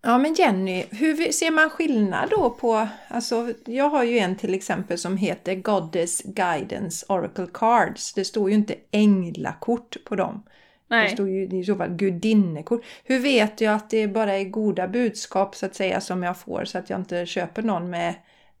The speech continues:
Speaker 1: mörkare budskap om jag inte vill ha det?
Speaker 2: Nej, men det
Speaker 1: Hur
Speaker 2: vet
Speaker 1: ve-,
Speaker 2: du,
Speaker 1: hur ser jag
Speaker 2: men
Speaker 1: skillnad på det?
Speaker 2: Nej, men det vet du. Jag tror man känner det
Speaker 1: Ja, ja.
Speaker 2: intuitivt också.
Speaker 1: Man
Speaker 2: Ja,
Speaker 1: känner
Speaker 2: så att
Speaker 1: det.
Speaker 2: du,
Speaker 1: Man går på
Speaker 2: ja.
Speaker 1: det.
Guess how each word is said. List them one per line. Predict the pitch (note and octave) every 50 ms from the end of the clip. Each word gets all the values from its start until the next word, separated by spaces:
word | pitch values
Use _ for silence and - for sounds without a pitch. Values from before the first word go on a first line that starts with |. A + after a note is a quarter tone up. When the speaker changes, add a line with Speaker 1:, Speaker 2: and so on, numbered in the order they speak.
| - -
Speaker 1:
mörkare | G#3 G#3 G3 F#3+ - - - - - E3+ F3+ F#3+
budskap | F#3+ A3+ A3 G#3+ - - - G3 -
om | F#3+ F#3 F#3
jag | F#3 F#3
inte | F#3 - F#3
vill | F#3 E3+ E3+
ha | D#3+ F#3 G#3+ C4+ D4 D#4
det? | C4+ G3 - - - - _ _ _ _ _ _ _ _ _ _ _ _ - - - -
Speaker 2:
Nej, | - A3 A3 G#3+ G#3+ G#3 G3+ G3+
men | G3+ G3+ G3
det | G3+
Speaker 1:
Hur | G3
Speaker 2:
vet | G3+ G3+ G3 A3
Speaker 1:
ve-, | -
Speaker 2:
du, | - G#3+
Speaker 1:
hur | A#3
ser | G3 G3 A#3
jag | A3 A3+
Speaker 2:
men | A3+ -
Speaker 1:
skillnad | A3+ G3+ G3 F#3+
på | - B3
det? | G#3+ - - G#2+ - - _ - - G#2 - A3 - -
Speaker 2:
Nej, | A3+ A#3 A3+
men | A3+ A3 G#3+
det | A3
vet | G#3 G#3+ A3+ F#3+ E3 E3 E3 -
du. | - G#3 G#3 G#3 - - _ _ _ - _
Jag | - G#3+ A3+ A3+
tror | D4 C4
man | A3+ A3 A3+ A3+
känner | - A3+ G#3 G#3 G#3+
det | G#3+
Speaker 1:
Ja, | G3+ G3+ G3+ G3
ja. | F#3+ -
Speaker 2:
intuitivt | F#3 F#3 G3+ F3+ E3+ E3+
också. | F3+ F3+ F3+ - F3 F#3 F3+ - - _ _ -
Speaker 1:
Man | - A3 A3+
Speaker 2:
Ja, | A3
Speaker 1:
känner | F#3+ - F#3 F#3+
Speaker 2:
så | G#3 G3+
att | G3
Speaker 1:
det. | G3+ G3+ G3
Speaker 2:
du, | G3 G#3 G3
Speaker 1:
Man | G#3+ A3+ A3+
går | G3 F3+ E3+
på | - - G#3
Speaker 2:
ja. | G3
Speaker 1:
det. | F3+ -